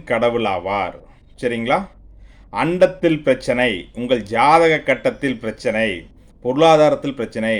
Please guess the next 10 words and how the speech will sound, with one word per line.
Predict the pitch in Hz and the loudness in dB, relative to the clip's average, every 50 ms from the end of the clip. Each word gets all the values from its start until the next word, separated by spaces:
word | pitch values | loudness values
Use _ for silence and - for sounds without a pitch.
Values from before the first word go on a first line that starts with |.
| 90 82 | -4 -6
ஜாதக | 87 110 120 139 147 156 147 139 139 | -6 -2 0 2 2 2 0 0 -2
ரீதியா | 139 139 160 156 | 0 2 2 2
உங்களுக்கு | 143 131 123 113 - | 2 0 -2 -2 -4
பிரச்சனை | 135 - - 127 120 117 110 | -6 -6 -6 -6 -4 -4 -4
வருதுன்னா | 107 107 98 101 104 104 110 117 120 - - - - - - 87 98 | -4 -6 -6 -8 -6 -6 -6 -6 -8 -10 -18 -20 -20 -20 -14 -10 -8
அண்டத்தை | 117 139 156 156 208 240 - 160 151 | -6 -4 0 0 0 0 0 -2 -4
குறிக்கக்கூடிய | 113 127 127 120 107 120 110 - 110 113 143 160 151 127 | -4 -4 -6 -6 -6 -8 -8 -8 -4 2 2 2 2 2
முருகனை | 117 127 143 156 156 156 143 135 | 0 -2 0 0 2 2 2 2
வழிபாடு | 120 113 117 110 113 107 101 107 95 95 98 95 - - - - | 2 0 0 0 -2 -2 -2 -2 -6 -8 -12 -16 -18 -20 -14 -10
பண்ணணும். | - 110 110 107 107 101 101 101 98 98 | -8 -6 -6 -4 -6 -6 -6 -6 -6 -8